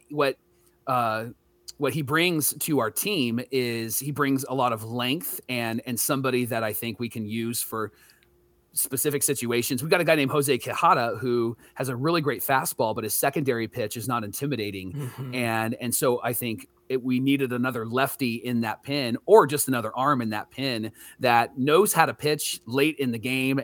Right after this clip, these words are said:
Speaker 1: and isn't gonna be somebody that can be quickly figured out. And so that's why I really like this move.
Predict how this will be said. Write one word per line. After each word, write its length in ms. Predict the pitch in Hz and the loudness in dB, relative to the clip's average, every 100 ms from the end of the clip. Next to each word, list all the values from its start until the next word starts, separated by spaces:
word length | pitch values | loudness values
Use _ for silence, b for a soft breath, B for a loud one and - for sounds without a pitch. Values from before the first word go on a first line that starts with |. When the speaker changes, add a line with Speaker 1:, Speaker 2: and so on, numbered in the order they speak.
| - | -4
Speaker 1:
and 320 | 117 110 113 | -4 -4 -4
isn't 200 | 127 135 | -6 -6
gonna 180 | 127 127 | -6 -4
be 120 | 120 | -2
somebody 480 | 123 131 120 117 120 | -2 -2 -2 -2 -2
that 300 | 107 110 110 _ _ - | -2 -4 -4 _ _ -4
can 120 | 139 | -2
be 120 | 120 | -4
quickly 420 | - 139 - 143 | -4 -6 -2 -2
figured 440 | 117 - 120 113 104 | -2 -4 -4 -4 -2
out. 300 | 104 147 - B B B | 2 0 -2 B B B
And 80 | |
so 80 | 117 | -2
that's 200 | 143 151 | 2 2
why 140 | 147 120 | 4 6
I 80 | 113 | 4
really 300 | 110 110 104 | 0 -4 -4
like 220 | 95 95 | -4 -6
this 200 | 85 - | -10 -10
move. 260 | 82 76 | -12 -16